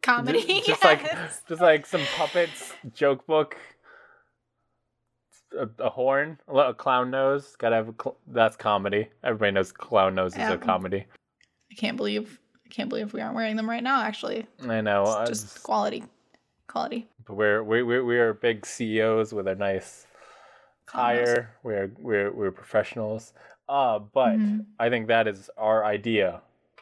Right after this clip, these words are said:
Speaker 2: for this, this fiscal time. So,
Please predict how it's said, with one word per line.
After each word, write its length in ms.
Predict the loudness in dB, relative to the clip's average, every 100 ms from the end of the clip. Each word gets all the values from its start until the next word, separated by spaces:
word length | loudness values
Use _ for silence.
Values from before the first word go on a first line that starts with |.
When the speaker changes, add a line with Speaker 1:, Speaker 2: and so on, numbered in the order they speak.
| _ _ _ -8
Speaker 2:
for 240 | 0 0 2
this, 340 | 0 -2 -8 -20 -6
this 240 | -4 -4 -8
fiscal 680 | 0 0 0 -2 -2 -4 _ _ -12
time. 640 | -4 0 0 -2 -8 -16 _ -20 -20 -20 -20 _
So, 480 | -2 4 4 2